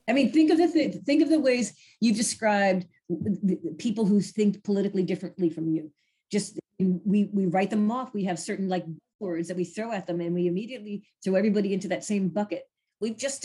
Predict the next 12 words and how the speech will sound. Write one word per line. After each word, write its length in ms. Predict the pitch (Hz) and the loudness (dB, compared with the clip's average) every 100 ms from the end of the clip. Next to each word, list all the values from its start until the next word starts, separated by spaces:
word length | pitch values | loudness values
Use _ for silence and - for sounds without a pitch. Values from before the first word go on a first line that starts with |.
| _ | _
done 80 | 185 | -10
exactly 380 | 156 208 220 240 | -2 -2 0 -2
what 180 | 214 220 | -2 0
the 140 | 208 | 2
other 100 | 208 | 2
side 320 | 185 170 165 | 0 -2 -2
did 180 | 165 170 | -2 -8
to 340 | - 185 170 165 _ _ _ | -4 -2 -2 -6 _ _ _
the, 160 | 196 170 - - 170 _ | -16 -16 -18 -18 -18 _
to 160 | - 220 | -6 0
us. 280 | 226 135 - - | 0 -2 -10 -10
So, 340 | - 202 185 | -2 -2 -2